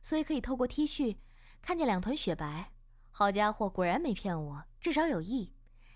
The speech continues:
加上她身上混着酒气和香味，我直接硬了。这时候我恨不得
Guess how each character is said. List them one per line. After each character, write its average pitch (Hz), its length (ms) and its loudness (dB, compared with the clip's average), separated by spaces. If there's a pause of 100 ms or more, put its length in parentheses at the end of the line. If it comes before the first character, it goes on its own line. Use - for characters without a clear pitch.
加 277 220 4
上 233 260 2
她 269 80 -2
身 330 200 0
上 320 100 0
混 330 160 0
着 262 80 0
酒 175 220 0
气 - 200 -4
和 214 80 -4
香 220 280 0
味， 208 240 -2 (240)
我 254 120 2
直 - 120 -8
接 311 120 0
硬 320 300 0
了。 - 220 -12 (640)
这 - 160 2
时 - 160 0
候 302 160 0
我 233 100 4
恨 277 200 0
不 247 80 2
得 208 220 2